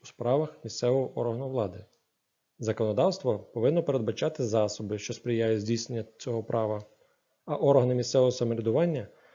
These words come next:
повинні встановлювати та забезпечувати реалізацію належних та ефективних процедур реалізації права участі у справах місцевого органу влади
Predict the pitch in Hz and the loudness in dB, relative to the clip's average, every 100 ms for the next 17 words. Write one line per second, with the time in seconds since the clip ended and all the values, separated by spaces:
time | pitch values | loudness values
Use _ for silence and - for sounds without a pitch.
0 | _ - 127 175 170 151 143 160 160 135 | _ 0 4 4 2 0 4 6 6 6
1 | 123 123 127 123 - 151 160 147 127 131 | 2 2 0 0 0 2 2 2 4 4
2 | 127 117 143 147 156 139 117 131 143 156 | 4 4 2 2 -2 0 4 4 2 -2
3 | - _ - 117 113 - - 135 156 - | -6 _ 2 2 0 -4 2 2 2 -2
4 | 151 - 151 120 98 - _ - 110 104 | -8 -6 0 0 0 -6 _ -8 -6 -4
5 | 104 131 151 147 - 113 120 156 131 110 | 0 0 0 -4 -2 2 2 2 0 -4
6 | 104 - 107 - _ _ _ - 147 - | -8 -12 -14 -14 _ _ _ -10 -8 -4
7 | 120 139 160 131 107 120 131 - 123 127 | 2 4 4 0 -2 0 0 0 -2 -2
8 | 131 113 101 95 | -2 0 0 -2